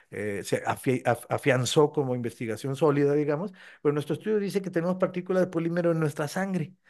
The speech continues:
pero también tenemos que ampliar la investigación, aumentar el tamaño de las muestras y el número de personas estudiadas. Varios grupos ya están,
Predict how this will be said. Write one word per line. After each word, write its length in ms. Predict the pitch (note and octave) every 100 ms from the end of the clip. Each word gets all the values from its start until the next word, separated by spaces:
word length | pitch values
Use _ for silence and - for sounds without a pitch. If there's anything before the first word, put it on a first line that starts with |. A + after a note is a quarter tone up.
| - -
pero 140 | - C3+
también 280 | C3 A#2 A#2+
tenemos 300 | C3+ D3 D3+
que 80 |
ampliar 300 | C#3 A2+ G2
la 80 | B2+
investigación, 560 | C#3+ D3 F3 D3+ E3 D3+
aumentar 340 | A#2+ A2+ C#3
el 100 | D#3
tamaño 360 | D3+ C#3 C#3+ D3+
de 80 | C#3
las 160 | C#3+
muestras 520 | E3 F3 D#3+ D#3+ D#3 -
y 80 | B2+
el 120 | A2+
número 360 | C#3+ F3 D#3+
de 80 | C#3+
personas 480 | C3+ A#2 D3 D3+ C#3+
estudiadas. 600 | C#3+ G3 G3+ A#3+ G3 - - - -
Varios 280 | C#3+ E3+ F#3
grupos 280 | F3 F3
ya 80 | D#3
están, 340 | C#3+ E3 D3